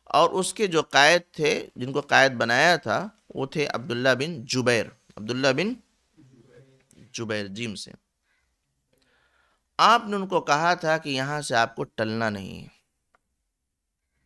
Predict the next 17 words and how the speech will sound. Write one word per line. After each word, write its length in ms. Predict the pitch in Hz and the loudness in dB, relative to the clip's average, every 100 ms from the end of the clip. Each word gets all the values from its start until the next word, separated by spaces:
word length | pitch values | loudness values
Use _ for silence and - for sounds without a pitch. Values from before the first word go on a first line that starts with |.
| _ _ - | _ _ 0
किसी 380 | 254 - 311 320 | 2 4 6 6
भी 200 | 294 240 | 6 4
हालत 440 | 170 185 220 254 208 | 6 6 6 4 0
में 140 | 208 | -2
ये 160 | 208 196 | 0 2
दुर्रा, 680 | 165 170 170 185 202 247 339 _ _ _ - | 2 -2 4 6 6 4 -2 _ _ _ -6
ये 140 | 147 156 | -2 -2
घाटी, 560 | 147 165 175 - 247 | 6 6 6 0 -2
ये 160 | 240 170 | 2 4
रास्ता 500 | 165 175 170 - 254 | 6 6 4 2 2
छोड़ना 560 | 240 - 247 277 294 302 | 2 4 6 6 8 6
नहीं 300 | 269 226 208 | 6 4 2
है, 100 | 147 | -2
कुछ 200 | 120 247 | -2 -4
भी 160 | 240 294 | 0 2
हो 180 | 240 - | 4 2
जाए। 260 | 135 104 | 0 -6